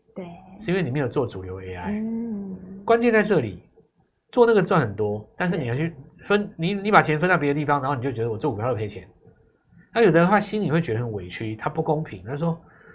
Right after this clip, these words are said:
Speaker 2: 上半年跟我讲说要做吃喝玩乐，我都相信你们，对不对？上半年跟我讲说要做军工，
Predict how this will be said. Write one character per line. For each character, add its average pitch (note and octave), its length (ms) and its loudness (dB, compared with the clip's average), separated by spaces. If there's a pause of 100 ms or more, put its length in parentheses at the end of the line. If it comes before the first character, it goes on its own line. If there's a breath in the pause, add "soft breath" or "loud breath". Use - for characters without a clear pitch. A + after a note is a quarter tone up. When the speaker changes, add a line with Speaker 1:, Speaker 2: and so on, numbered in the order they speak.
(580 soft breath)
Speaker 2:
上 G#3 200 2
半 G3 140 4
年 D3 120 0
跟 E3 140 2
我 C3+ 100 2
讲 A2+ 220 -4
说 C3 160 -4
要 C3+ 140 0
做 B2 420 -2 (240)
吃 - 200 -6
喝 C#3 120 0
玩 G#2 220 -2
乐， G#2+ 200 -2 (680)
我 C3 120 -2
都 E3 80 6
相 D#3+ 180 2
信 D3+ 200 -4
你 G#2+ 80 -6
们， F2 180 -14 (380)
对 A#2 80 -8
不 G#2+ 60 -8
对？ G2+ 280 -8 (800 loud breath)
上 F#3 180 -2
半 F#3+ 140 0
年 E3 160 4
跟 F3+ 100 2
我 F3+ 80 2
讲 C3+ 200 2
说 D3 120 2
要 D3+ 120 2
做 D3+ 120 2
军 C#3 280 -2
工， B2+ 280 2